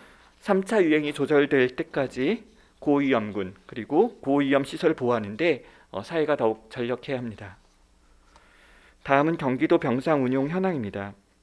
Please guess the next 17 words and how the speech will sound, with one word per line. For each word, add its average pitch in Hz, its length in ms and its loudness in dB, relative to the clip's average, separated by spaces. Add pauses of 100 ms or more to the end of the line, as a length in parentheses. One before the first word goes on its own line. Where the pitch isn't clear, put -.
(1040)
십이월 185 600 8
일 147 300 2
영 117 180 4
시 - 160 -10
기준 143 420 -4 (480)
경기도는 139 520 -2
총 185 240 0
열여섯 120 520 4
개 - 120 -4
병원에 117 580 -6 (560)
육백구십육 143 960 -2
개의 139 240 4
확진자 156 440 -4
치료 - 180 -2
병상을 123 540 -2
확보하고 151 380 -2
있고 131 520 -8